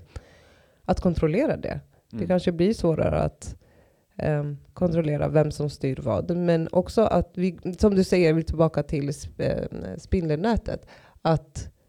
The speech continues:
Speaker 1: vi glömmer bort, eh, vilka som är inblandade. Och vi glömmer bort,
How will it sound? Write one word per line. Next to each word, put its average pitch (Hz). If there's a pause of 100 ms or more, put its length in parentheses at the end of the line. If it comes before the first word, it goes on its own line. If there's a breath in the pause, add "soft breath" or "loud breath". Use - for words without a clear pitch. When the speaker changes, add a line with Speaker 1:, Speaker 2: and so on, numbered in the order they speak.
(380)
Speaker 1:
vi -
glömmer 190
bort, - (840 soft breath)
eh, 139
vilka 147
som 143
är 139
inblandade. 147
Och - (180)
vi 175
glömmer 175
bort, 190